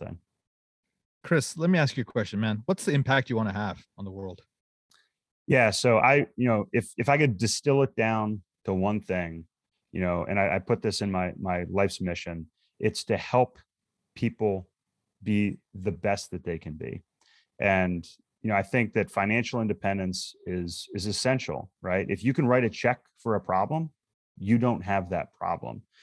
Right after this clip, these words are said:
Speaker 1: So I, I, I wanna help people maximize their financial ability.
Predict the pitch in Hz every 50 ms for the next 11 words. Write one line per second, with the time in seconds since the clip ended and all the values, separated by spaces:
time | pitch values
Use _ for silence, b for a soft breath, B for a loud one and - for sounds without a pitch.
0 | b b b b b _ - - 104 95 92 87 82 - - _ _ _ _ -
1 | 110 117 123 123 110 - - - 107 113 107 - - 101 120 123 131 127 117 104
2 | 120 107 - - - 113 107 - 104 101 95 95 98 101 104 101 110 117 - -
3 | 131 110 104 101 101 98 95 92 95 92 - - - _ _ _ _ _ _ _
4 | - 98 92 92 - 98 95 101 104 110 107 - 123 117 107 90 92 92 90 92
5 | 90 87 87 87 87 87 87